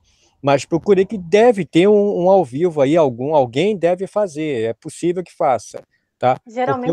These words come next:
Speaker 1: Porque o
Speaker 2: os meninos lá do grupo do Homem do Espaço, geralmente eles procuram também,
Speaker 1: Geralmente
Speaker 2: só que
Speaker 1: é,
Speaker 2: agora
Speaker 1: por
Speaker 2: eu não consigo ver
Speaker 1: é.
Speaker 2: meu WhatsApp.
Speaker 1: É, o detalhe é que o, o, o, o Blagovest, que é o, o, o, o sino, que é o nome do satélite, ele é, tem aplicação militar, então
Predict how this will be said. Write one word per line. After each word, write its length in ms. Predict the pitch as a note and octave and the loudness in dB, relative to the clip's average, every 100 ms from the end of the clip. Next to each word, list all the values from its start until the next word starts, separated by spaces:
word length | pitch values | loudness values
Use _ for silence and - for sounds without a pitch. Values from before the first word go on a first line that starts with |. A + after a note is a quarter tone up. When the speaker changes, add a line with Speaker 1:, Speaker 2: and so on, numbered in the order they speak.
| E3+ | -2
Speaker 1:
Porque 40 | |
o 260 | C#4+ C#4 B3+ | -4 -6 -8
Speaker 2:
os 100 | A#3+ | -6
meninos 520 | C4 B3 B3 B3 A#3 | -6 -6 -6 -8 -6
lá 200 | A#3 A#3 | -2 -2
do 280 | A#3 A#3 A#3 | -2 -10 -12
grupo 360 | A3 A3+ A3+ A#3 | -8 -8 -6 -8
do 160 | G#3+ | -6
Homem 320 | G#3+ G#3 G#3+ G#3+ | -6 -6 -10 -12
do 60 | |
Espaço, 580 | A3 - - G#3+ A3 A#3 | -14 -12 -8 -8 -8 -10
geralmente 520 | A3+ A#3 A3 G#3+ A#3+ A#3+ | -6 -6 -6 -8 -10 -10
eles 160 | C4 | -12
procuram 540 | - C#4 D4 - B3+ E3+ | -6 -6 -6 -6 -4 -2
também, 100 | F3 | -4
Speaker 1:
Geralmente 380 | F#3 G#3+ F#3+ | -4 -6 -6
Speaker 2:
só 80 | - | -4
que 80 | F#3+ | 0
Speaker 1:
é, 40 | D#3 | 2
Speaker 2:
agora 180 | G3+ G#3 | 2 -4
Speaker 1:
por 60 | |
Speaker 2:
eu 40 | G#3+ | -6
não 140 | G#3+ | -8
consigo 400 | C4 C4 C4+ C4 | -8 -8 -8 -6
ver 140 | A#3+ A#3+ | -4 -2
Speaker 1:
é. 60 | |
Speaker 2:
meu 100 | A3+ | 0
WhatsApp. 540 | A3+ G#3+ G3+ G3 F3 - _ _ - | -2 -2 -8 -10 -10 -14 _ _ -2
Speaker 1:
É, 160 | C3+ | 0
o 160 | B2 C3+ | 0 -2
detalhe 540 | C#3+ D3+ - D#3+ F3 | 0 -2 2 4 4
é 60 | F3 | 2
que 200 | - C#3 | -2 -4
o, 60 | C3+ | -4
o, 260 | C3+ C3 B2+ | -4 -8 -6
o, 400 | C#3+ B2+ B2+ C#3 | -4 -4 -6 -6
o 40 | |
Blagovest, 880 | A#2 D#3 D#3+ C#3+ A2+ D3+ E3+ - - | 0 2 2 0 2 2 2 -2 -12
que 100 | - | -2
é 60 | C3 | -2
o, 40 | |
o, 480 | A#2+ - A#2+ A#2 A2+ | -2 -6 -8 -8 -8
o, 300 | A#2+ A2+ G#2+ A2+ | -8 -10 -8 -12
o 20 | |
sino, 480 | - D#3+ F3 B2 G#2 | -8 -4 -4 -4 -8
que 80 | |
é 40 | A#2 | -8
o 140 | A2+ | -8
nome 260 | A#2 A#2 G#2+ | -8 -8 -10
do 200 | A2 A2+ | -12 -12
satélite, 720 | - A2+ - D3 C3+ - - | -6 -6 -2 -2 -2 -8 -8
ele 360 | C#3+ D3+ D3+ C#3+ | -4 -2 0 0
é, 240 | C#3+ D3+ | 0 -2
tem 180 | C#3+ C#3+ | -2 -4
aplicação 560 | C#3+ D3 D#3 C#3 - C#3+ | -4 -4 -2 -2 -4 -8
militar, 500 | D3 D#3 - B2 A2+ | -8 -8 -4 -2 -2
então 240 | A2+ | -6